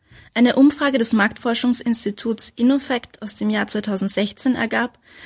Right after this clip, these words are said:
dass die meisten Deutschen im Alter von achtzehn bis neunundsechzig Jahren an Weihnachten innerhalb Deutschlands verreisen, um Freunde und Familie zu besuchen. Familien mit Kindern unternehmen auch gern Kurztrips in europäische Nachbarländer,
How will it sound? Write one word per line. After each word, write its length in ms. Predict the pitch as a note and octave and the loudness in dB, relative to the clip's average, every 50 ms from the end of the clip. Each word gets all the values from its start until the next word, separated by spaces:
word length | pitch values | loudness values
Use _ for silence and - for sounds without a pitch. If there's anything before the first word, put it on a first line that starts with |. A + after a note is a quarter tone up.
| - - - | -18 -8 -4
dass 140 | A3+ A3+ | -2 0
die 100 | - - | 4 6
meisten 400 | A#3+ A3+ A3 B3+ C4+ - - C#4+ | 6 6 6 6 4 4 4 4
Deutschen 400 | A#3+ G#3+ G#3 G#3+ A3 - - B3+ | 4 6 4 2 2 2 0 0
im 100 | A#3 A3 | 0 0
Alter 280 | - G#3+ G#3 G3+ A3+ A3+ | 0 -2 -2 -2 -4 -8
von 200 | - - G3+ G3+ | -6 -4 -4 -2
achtzehn 500 | - G#3+ - - - - - B3 B3 A#3 | -2 -2 -2 -4 -8 -4 -2 -2 -2 -2
bis 140 | - G3 - | -2 -2 -2
neunundsechzig 760 | A3 G#3 G#3 G#3+ G#3+ G#3 - - - - - F#3+ F#3+ - - | -2 0 0 0 -2 -2 -2 -4 -6 -6 -8 -8 -8 -8 -6
Jahren 340 | G3 F3 F#3+ A3 A#3+ B3+ - - - - - - - - | -4 -2 0 0 0 -2 -2 -6 -20 -20 -20 -20 -10 -2
an 140 | B3 B3+ A#3 | 0 2 4
Weihnachten 460 | G3+ G#3+ A#3+ C4+ C4+ - - B3+ B3+ | 4 4 4 4 2 0 -2 -4 -2
innerhalb 480 | - - B3 B3 B3 A#3+ A#3+ A#3+ - - | 2 2 2 2 4 2 0 -2 -2 -4
Deutschlands 480 | G#3 F#3 G3 - - - F#3 F3+ - | -4 -2 -2 -2 -2 -4 -4 -4 -6
verreisen, 580 | - - - - - E3 F3 F3+ F3 F3 G#3 - _ - | -6 -8 -10 -8 -6 -6 -4 -4 -6 -6 -8 -10 _ -8
um 120 | - G3+ | -6 -6
Freunde 480 | - - - G#3 F#3 G#3 A3+ B3 B3+ - | -6 -6 -6 -4 0 0 2 2 2 0
und 140 | - A#3 A3+ | 0 -2 -2
Familie 400 | A#3 A#3 A3+ G#3 G3 G3 F#3 F#3+ | 0 0 0 2 0 -2 -4 -6
zu 160 | - - - | -8 -12 -12
besuchen. 580 | - G3 - - F#3 F#3+ F#3+ - F#3+ G#3 G3+ _ _ _ _ _ _ _ _ _ _ - - - - - _ | -8 -8 -6 -4 -6 -6 -8 -10 -14 -14 -14 _ _ _ _ _ _ _ _ _ _ -20 -20 -20 -20 -14 _
Familien 460 | - B3 B3 C4 C#4+ D4 D#4 D#4 C#4 | 2 6 6 6 6 6 8 8 6
mit 180 | B3 - - | 6 6 2
Kindern 360 | - - A#3 A#3+ B3 B3+ B3+ B3 | -2 2 2 4 4 4 2 2
unternehmen 480 | A#3+ A#3+ A#3 A3+ A3 A3 G#3+ A#3+ A#3+ | 2 0 2 2 2 4 4 4 2
auch 200 | - G#3+ G#3 - | 2 -2 -6 -6
gern 260 | - G3+ G3 A3 A#3+ | -6 -4 0 0 -2
Kurztrips 760 | - - A#3 G#3+ G#3 - - - - F#3+ F#3 - - - - _ | -2 -2 -4 -4 -2 -4 -6 -4 -6 -8 -6 -4 -6 -6 -6 _
in 100 | - G3+ | -6 -4
europäische 560 | G3+ F#3+ F#3 F#3+ F#3 - G3 G3+ G#3+ - A#3+ A#3+ | -4 -2 -2 -4 -2 0 0 0 0 2 2 2
Nachbarländer, 720 | G#3+ F3+ - - - G3+ F#3 F3 F3 - F3+ - F#3 G3 | 0 0 -2 -4 -10 -8 -6 -4 -4 -4 -4 -6 -8 -10